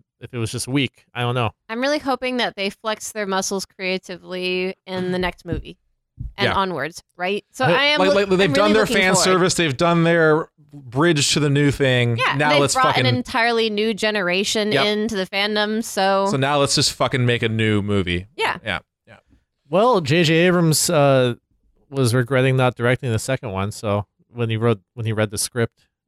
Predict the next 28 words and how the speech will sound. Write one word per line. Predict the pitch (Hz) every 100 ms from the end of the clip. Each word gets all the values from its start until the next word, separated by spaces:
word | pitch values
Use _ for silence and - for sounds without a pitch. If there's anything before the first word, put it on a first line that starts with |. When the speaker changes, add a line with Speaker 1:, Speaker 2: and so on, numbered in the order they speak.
| _ _
Speaker 1:
and, | 113 110
uh, | 107 110 110 _ _
so | 104
I |
say | 110 - 104 107 110 _ _
it's | _ _
probably | 131 104
gonna | 104
be | 101
good. | 101 107 135 - _ _
Speaker 3:
One | 143 175
thing | 160
you | 135 131
said | - 131 117 110 117 _ _ _
about, | 113 113 107 104 -
uh, | 110 101 98 - _ 127 107
earlier | 151 143 131
about, | 107 107 98 - _ _ _ _ _ _ _ _ _
um, | 113 104 98 95 - _
making | 135 127 123 110
a |
new | 110 113 110 104 110 _ _ -
movie | 120 113 107
without | 104 107 104
having | 110 104
to | 98
rely | 101 101 98
upon | 98 101 98 95